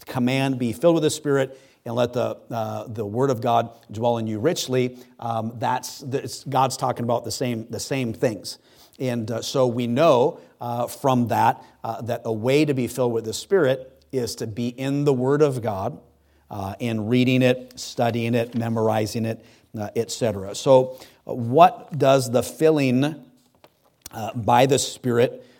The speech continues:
uh, and the word, what is it, you know, um, what is the implication that God is making here? Uh, w-, and, and by the way, we have a verse in Ephesians five, uh, that, that too many Christians will use as a proof text to justify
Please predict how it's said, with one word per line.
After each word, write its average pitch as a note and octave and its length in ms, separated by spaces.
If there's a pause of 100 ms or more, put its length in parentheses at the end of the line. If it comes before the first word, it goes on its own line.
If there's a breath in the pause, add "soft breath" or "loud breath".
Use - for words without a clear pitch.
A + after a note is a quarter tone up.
(120 loud breath)
uh, G#2+ 320
and B2 240
the A#2 80
word, A2+ 500
what C3+ 140
is D#3 100
it, - 240
you B2 100
know, A#2 300 (200 loud breath)
um, A2 500 (880)
what C#3+ 300
is D#3+ 120
the D#3 80
implication C3+ 800
that A#2 160
God A2+ 220
is G#2 140
making A2 340
here? - 200 (360 soft breath)
Uh, G2+ 180
w-, A#2+ 440 (380)
and, C#3 260
and C#3+ 120
by C#3+ 140
the C3 100
way, C#3+ 300 (200 loud breath)
we C3 140
have C3+ 160
a A#2+ 80
verse C#3+ 400
in B2+ 80
Ephesians B2 520
five, A#2+ 420 (300 loud breath)
uh, A2+ 180
that, - 360
that - 460
too F3+ 240
many C3 260
Christians A2 600 (300 soft breath)
will B2 200
use A#2 320
as G#2+ 100
a G#2 60
proof C#3+ 300
text - 460
to A#2+ 100
justify G#2+ 760